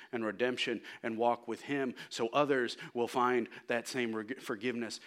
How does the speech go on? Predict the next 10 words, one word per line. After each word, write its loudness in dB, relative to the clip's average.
and -2
redemption -2
and -2
walk 0
with -8
him. -4
God 6
has 4
created 4
you, 4